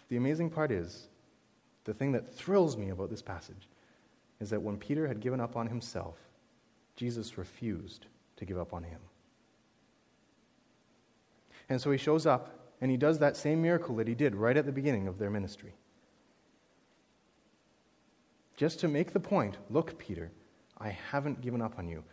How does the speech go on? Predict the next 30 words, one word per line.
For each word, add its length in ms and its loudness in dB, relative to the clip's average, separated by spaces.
That 200 -2
same 320 -2
call 300 -4
I 100 0
gave 280 -2
you 240 -6
back 320 -10
when 140 -2
I 80 -2
first 420 -8
met 260 -6
you 160 -12
is 140 -6
the 60 -4
call 300 -2
I 80 0
have 180 -4
on 120 -2
your 100 -2
life 220 -6
today." 320 -10
And 120 4
I 60 10
really 440 4
love 320 4
the 80 -6
conversation 720 -4
that 100 -10
comes 260 -6
out 220 -4